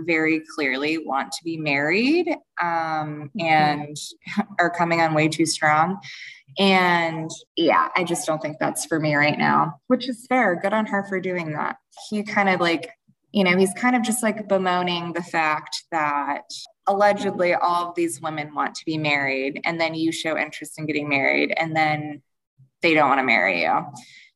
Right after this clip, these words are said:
Speaker 1: And it's like, "Yeah, dude, 'cause no one wants to marry someone that's desperate," but okay. Um, so Carrie then decides to set Sean up with Charlotte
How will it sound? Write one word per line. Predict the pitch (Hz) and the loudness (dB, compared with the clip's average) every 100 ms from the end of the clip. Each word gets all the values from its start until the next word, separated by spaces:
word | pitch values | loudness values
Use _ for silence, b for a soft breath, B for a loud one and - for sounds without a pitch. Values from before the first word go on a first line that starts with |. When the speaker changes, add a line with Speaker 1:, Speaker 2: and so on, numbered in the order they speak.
| _ _ _ _ _ _ _ - | _ _ _ _ _ _ _ -6
Speaker 1:
And | 185 | -4
it's | 175 | -2
like, | 175 156 | -4 -4
"Yeah, | 160 180 185 | -2 0 2
dude, | 175 160 | 0 -2
'cause | 175 - | -8 -4
no | 180 | 2
one | 196 | 4
wants | 208 202 | 4 2
to | |
marry | 202 170 170 | 2 2 0
someone | 175 180 170 | 0 -2 -4
that's | - - | -6 -2
desperate," | 156 151 - - 107 - | 0 0 -2 -6 -6 -2
but | 160 | 2
okay. | 156 - - 170 - B B B - | 2 0 -2 -4 -10 B B B -4
Um, | - 180 180 175 175 - | 2 4 6 4 2 -4
so | - - - - 277 294 262 202 185 185 - - | -10 -10 -12 -4 4 6 6 6 4 4 2 -2
Carrie | - - 269 311 294 277 208 | -14 -2 2 4 2 0 -2
then | 208 240 285 277 240 | 2 4 4 2 -2
decides | 233 233 226 196 196 - | -4 -4 0 0 -2 -8
to | 196 | -12
set | - 196 180 - | -6 0 0 -2
Sean | - 196 180 175 | -6 -2 0 0
up | 170 - | -2 -4
with | 165 | -8
Charlotte | - 247 254 202 170 160 160 | -4 2 2 4 2 2 2